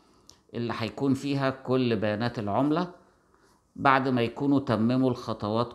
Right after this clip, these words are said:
كلها اللي موجودة في اللايت بيبر. آه،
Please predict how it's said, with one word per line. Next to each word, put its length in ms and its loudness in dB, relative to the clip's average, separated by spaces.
كلها 880 2
اللي 180 -4
موجودة 580 2
في 180 -4
اللايت 360 0
بيبر. 300 -8
آه، 1800 -4